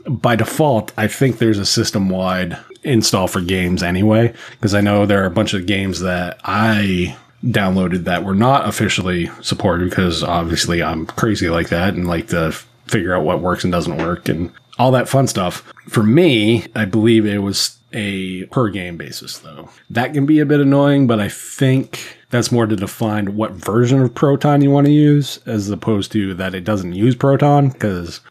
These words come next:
there's one game that I have installed that is not supported, but I downloaded it. I have yet to actually play it, and I'll just click play and just see what happens.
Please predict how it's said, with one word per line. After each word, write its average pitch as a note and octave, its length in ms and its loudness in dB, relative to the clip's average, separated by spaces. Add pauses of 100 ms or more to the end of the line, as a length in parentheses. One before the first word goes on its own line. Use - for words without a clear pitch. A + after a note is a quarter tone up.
there's F2+ 420 -6
one A2+ 240 2
game A2 240 4
that G#2 140 2
I G#2 80 2
have G#2 240 0
installed G2 920 -4 (180)
that F#2 120 -2
is F2+ 140 -2
not G#2 180 0
supported, G2 720 -2 (180)
but F2+ 460 0
I F2+ 140 -6
downloaded G2+ 640 2
it. - 80 -4
I G2+ 80 -4
have G#2 120 -2
yet A3 160 2
to F#3 60 4
actually B2+ 300 2
play G#2+ 360 0
it, G2+ 200 -6 (260)
and F2 400 -10
I'll E2+ 160 -10
just E2+ 220 -12
click - 240 -6
play G#2 420 0
and F#2 220 -4
just E2+ 160 -10
see G2 100 -6
what E2+ 160 -8
happens. F2+ 400 -8